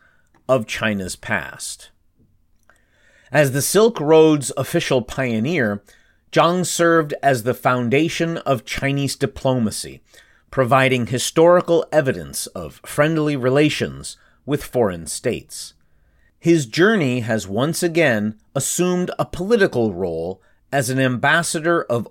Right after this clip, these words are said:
open and collaborative Chinese diplomacy.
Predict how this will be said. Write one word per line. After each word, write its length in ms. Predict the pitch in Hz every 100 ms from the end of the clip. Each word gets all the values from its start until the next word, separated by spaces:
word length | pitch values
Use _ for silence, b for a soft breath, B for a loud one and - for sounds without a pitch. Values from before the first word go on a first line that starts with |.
| -
open 540 | 175 165 196 185 185 -
and 260 | 123 110 110
collaborative 960 | - 95 98 143 147 151 - 151 135
Chinese 540 | - - 165 175 180 -
diplomacy. 800 | 175 - 117 80 - - -